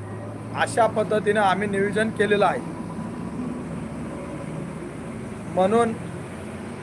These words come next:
राज्याचे मुख्यमंत्री महोदयांना अभिलाल देवरेकडनं एकच नम्र प्रार्थना आहे की, जो अभिलाल देवरे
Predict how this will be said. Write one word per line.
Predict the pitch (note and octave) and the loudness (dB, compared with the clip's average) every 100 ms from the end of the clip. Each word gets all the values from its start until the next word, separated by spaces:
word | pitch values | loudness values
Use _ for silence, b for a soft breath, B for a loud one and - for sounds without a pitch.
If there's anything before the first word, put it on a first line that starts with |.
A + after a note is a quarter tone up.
| - - - - - - | -10 -10 -10 -10 -8 0
राज्याचे | E3 E3+ G#3 G#3 A3+ | 0 4 4 4 2
मुख्यमंत्री | G3+ G3 A3 G#3 G#3 A3 | 0 -2 0 2 2 2
महोदयांना | G#3+ G3 G3+ G3+ G#3 G#3+ D3+ - - - - - - - - - - - - - - - - - - - - - - A#2+ | 4 4 6 6 6 2 -2 -4 -14 -16 -16 -16 -18 -18 -20 -20 -20 -18 -18 -20 -20 -20 -20 -20 -20 -20 -20 -20 -12 -6
अभिलाल | D#3 F#3+ G3+ | 4 6 8
देवरेकडनं | G#3 G3+ G#3 - G3+ G3+ | 6 4 2 2 2 4
एकच | F#3+ F3+ G#3 G#3 | 0 0 0 2
नम्र | G3 F#3+ G3+ | 2 4 2
प्रार्थना | G3 F3+ G3+ G3 | 4 2 2 4
आहे | F#3+ F#3 F#3+ - - - - - - - - - - - - - - - - - - | 6 4 -4 -8 -18 -18 -18 -18 -18 -18 -18 -18 -18 -18 -18 -18 -18 -16 -16 -16 -10
की, | G3+ | -8
जो | F#3+ G3+ G3+ | 2 2 4
अभिलाल | D3+ E3 G3 G3+ | 2 6 8 8
देवरे | G3+ G#3 D#3+ | 6 4 2